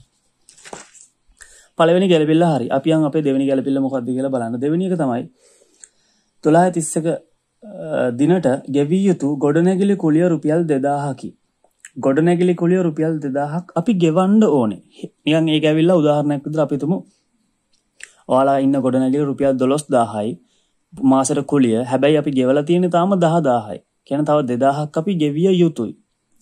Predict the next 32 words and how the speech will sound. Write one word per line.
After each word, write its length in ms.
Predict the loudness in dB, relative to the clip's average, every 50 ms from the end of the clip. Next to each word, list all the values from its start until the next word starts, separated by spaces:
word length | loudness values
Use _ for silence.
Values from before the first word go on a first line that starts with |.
| _ _ -8
එහෙනම් 140 | -4 -2 0
මේක 140 | 0 0 -2
උපචිත 540 | -4 -4 -6 -6 -4 -4 -4 -4 -4 -4 -2 -2
වියදමක් 540 | 0 2 2 2 2 2 0 0 -2 -2 -6
වෙනවා. 240 | -10 -12 -12 -12 -16 _
ඔයා 180 | -4 -4 -2
මේ 120 | -2 -2 -4
උපචිත 300 | -6 -6 -8 -8 -6 -6
වියදම් 360 | -4 -4 -2 -2 -2 -2 -2
ගැළපිලි 360 | -2 -2 -2 -4 -4 -6 -4
දන්නේ 260 | -4 -4 -4 -4 -6
නැත්නම් 320 | -6 -8 -4 -2 -2 -2 -2 -4 -10 -20 -20 -20 -20 -20 -18 -8
ඔයාට 300 | -2 0 2 2 2 0 -2 -4 -4 _ _ _ _ _ -6
අපේ 220 | -4 -4 -4 -4 -4
චැනල් 240 | -4 -4 -2 -2 -4
එකට 160 | -4 -4 -6
ගිහලා 220 | -6 -4 -4 -4
නැත්නම් 220 | -4 -4 -4 -4 -4
කොමර්ස් 220 | -4 -4 -6 -4
කුඩා 180 | -4 -2 -2 -2
ඇප් 140 | -4 -6
එකට 180 | -8 -8 -6 -4
ගිහලා 180 | -4 -4 -2 -2
මේ 80 | -2 0
ගැළපිලි 360 | 0 -2 -2 -2 -2 -2 -2
එකින් 280 | -2 -2 -2 -2 -2
එක 120 | -2 0 -2
ඉගෙන 260 | -2 -2 -2 -2 -2
ගන්න 240 | -2 -2 -4 -4 -4
පුළුවන්. 220 | -4 -4 -4 -4
ඊට 140 | -4 -4 -4
අමතරව 360 | -2 -2 -2 -2 -2 -2 -2